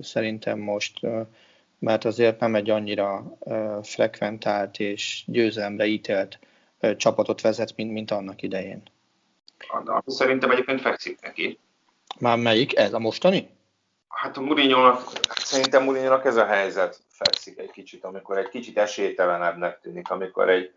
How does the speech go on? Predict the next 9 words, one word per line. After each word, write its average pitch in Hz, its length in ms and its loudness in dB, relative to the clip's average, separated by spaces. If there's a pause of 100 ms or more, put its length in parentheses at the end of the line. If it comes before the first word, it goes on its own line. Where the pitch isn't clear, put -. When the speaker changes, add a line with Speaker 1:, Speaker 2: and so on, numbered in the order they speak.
(580)
Speaker 2:
egy, 92 260 -4
egy 98 200 0
olyan 101 240 6
ellenfelet 92 640 2
kell 90 140 0
legyőzni, 92 500 -2
aki, 90 420 -4
akit 90 360 -8
így 87 320 -8